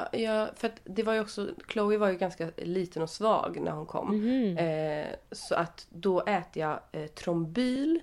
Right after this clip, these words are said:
Speaker 1: nu. Och som jag förstår det så är det för att, eh, bebisen ska få mer näring.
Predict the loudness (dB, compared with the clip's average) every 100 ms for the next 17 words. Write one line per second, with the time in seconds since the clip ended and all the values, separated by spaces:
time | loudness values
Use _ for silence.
0 | 0 0 2 0 -2 -4 -18 -6 -4 0
1 | 0 0 0 0 0 -2 -4 -4 -4 -2
2 | -2 -2 -4 -4 -10 _ -8 -6 -4 -6
3 | -8 -12 _ -20 _ -10 0 0 0 -8
4 | -8 -10 -8 -6 -4 -4 -6